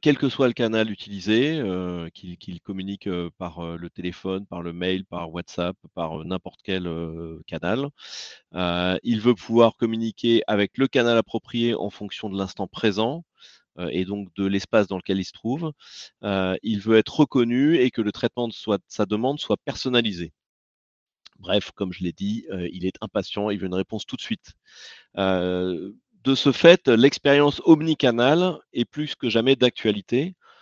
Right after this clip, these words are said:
Autour du C R M et des logiciels métiers, les outils de distribution doivent offrir une expérience cohérente sur tous les canaux de communication. Euh, le client ne comprendra pas en deux mille vingt-trois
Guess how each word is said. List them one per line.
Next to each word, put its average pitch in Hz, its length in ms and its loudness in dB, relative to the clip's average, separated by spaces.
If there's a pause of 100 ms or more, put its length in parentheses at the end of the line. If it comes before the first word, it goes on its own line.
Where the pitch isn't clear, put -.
(160)
Autour 156 680 2 (140)
du 135 240 -10
C 127 200 4
R 123 120 4
M 110 380 2 (180)
et 135 80 2
des 139 120 4 (140)
logiciels 117 400 0
métiers, 135 560 -2 (320)
les 113 240 0
outils 135 220 -4
de 120 120 2
distribution 131 920 -4
doivent 135 300 6
offrir 131 420 -2
une 113 100 -2
expérience 107 400 -4
cohérente 127 600 0
sur - 300 -10
tous 165 140 -8
les 139 120 2
canaux 123 260 -2
de 131 60 -12
communication. 117 540 -8 (760)
Euh, 92 160 -4
le 107 160 2
client 143 500 2
ne 131 140 0
comprendra 123 520 -4
pas 123 160 -4
en 113 120 -4
deux 110 100 -8
mille 113 140 -2
vingt-trois 113 560 -2